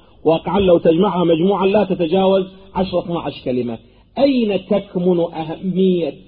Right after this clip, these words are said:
هذه السورة؟ أيضا أحاول أن أرجع أيضا إلى كلمات الرسول الأعظم وأئمة أهل البيت عليهم أفضل الصلاة والسلام.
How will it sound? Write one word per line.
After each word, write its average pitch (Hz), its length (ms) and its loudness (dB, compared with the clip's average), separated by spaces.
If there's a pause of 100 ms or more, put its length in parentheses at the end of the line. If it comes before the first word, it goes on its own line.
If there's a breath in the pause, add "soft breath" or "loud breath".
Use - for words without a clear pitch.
(220 soft breath)
هذه 135 360 -6
السورة؟ 110 460 -14 (1300 soft breath)
أيضا 262 460 2
أحاول 214 420 4
أن 175 140 -4
أرجع 180 480 0
أيضا 170 220 2
إلى 151 300 -2
كلمات 151 480 0
الرسول 143 400 -2
الأعظم 143 500 -2 (300 soft breath)
وأئمة 160 520 0 (140)
أهل 143 240 -2
البيت 160 420 2
عليهم 143 480 0
أفضل 143 300 -4
الصلاة 147 440 -2
والسلام. 214 600 0